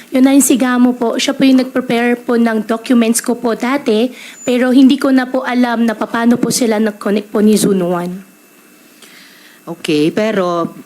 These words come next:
Speaker 2: mabuti naman at may naalala na kayo,
Speaker 1: Opo.
Speaker 2: itong si Nancy Gamo, dahil ipinakita namin lahat ng mga dokumento ng marami-rami yung mga negosyo na nandyan talaga si Nancy Gamo. At siya po ay,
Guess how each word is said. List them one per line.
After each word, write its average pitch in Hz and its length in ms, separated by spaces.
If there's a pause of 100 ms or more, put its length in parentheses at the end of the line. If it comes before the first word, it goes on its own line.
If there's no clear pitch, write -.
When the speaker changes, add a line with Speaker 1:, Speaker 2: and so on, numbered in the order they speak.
Speaker 2:
mabuti 190 480
naman 214 400
at - 160
may 151 160
naalala 160 480
na 180 80
kayo, 175 480
Speaker 1:
Opo. - 80
Speaker 2:
itong 147 160
si 151 240
Nancy 151 320
Gamo, 175 400
dahil 143 240
ipinakita 165 640
namin 190 320
lahat 147 320
ng - 0
mga 151 240
dokumento 151 560
ng 147 240 (320)
marami-rami 165 720
yung 160 80
mga 160 160
negosyo 180 480
na 180 160
nandyan 247 400
talaga 135 480 (320)
si 180 160
Nancy 147 400
Gamo. 127 480
At - 80
siya - 240
po 170 320
ay, 151 320